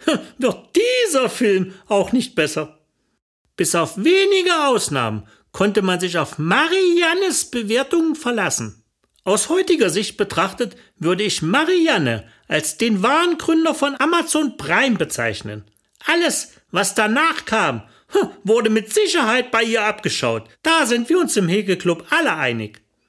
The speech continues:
Auch gab es in diesen Videotheken Vorhänge. Dahinter wurden auch Filme zum Verleih angeboten. Wenn man damals diese Videothek betrat, hat man möglichst unerkannt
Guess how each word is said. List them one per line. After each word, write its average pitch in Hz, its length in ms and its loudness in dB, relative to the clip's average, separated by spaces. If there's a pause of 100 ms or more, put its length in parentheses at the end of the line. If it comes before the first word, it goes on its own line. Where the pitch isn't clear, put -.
(960)
Auch 277 320 2
gab 175 220 0
es 180 160 -2
in 156 100 0
diesen 160 320 0
Videotheken 170 720 -2
Vorhänge. 127 680 -4 (440)
Dahinter 220 520 0
wurden 220 300 0
auch 240 240 -4
Filme 339 420 0
zum 254 200 -6
Verleih 247 480 -2
angeboten. 113 720 -4 (1080)
Wenn 175 140 0
man 202 200 0
damals 294 480 0
diese 208 300 -4
Videothek 233 640 -2
betrat, 208 640 -4 (280)
hat 196 280 -6
man 185 260 2
möglichst 302 680 -2
unerkannt 269 720 0